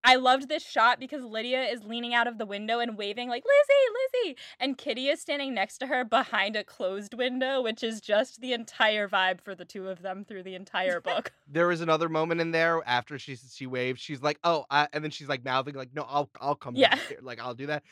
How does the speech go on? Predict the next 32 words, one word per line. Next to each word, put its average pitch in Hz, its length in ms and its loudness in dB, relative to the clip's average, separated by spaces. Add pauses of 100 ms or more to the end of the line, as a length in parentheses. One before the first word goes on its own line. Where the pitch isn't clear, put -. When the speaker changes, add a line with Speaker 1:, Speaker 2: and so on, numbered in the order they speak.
(120)
Speaker 3:
I'm 170 120 0
like, 170 160 6
"Mm, 247 240 -6
that's 285 220 4
the 214 120 0
modern 240 480 8
thing. 196 340 2
The 196 80 -4
modern 202 360 2
thing 247 180 -8
is, 339 340 -14
is 233 80 -14
in 381 140 -10
there." 208 160 -6
Speaker 1:
Yeah. 262 200 8 (100)
So 339 400 6 (120)
they 311 200 -4
go 320 200 4 (200)
and 349 120 -2
they 320 120 -2
bring 294 240 -4
them 381 180 -6
up. 285 220 -4 (120)
They've 269 240 -4
bought 294 280 2
them 294 260 -4
lunch. 185 420 -4 (140)
Kitty 233 220 -6
and 202 100 -4
Lydia 190 240 -2
have 214 220 -8
bought 196 260 4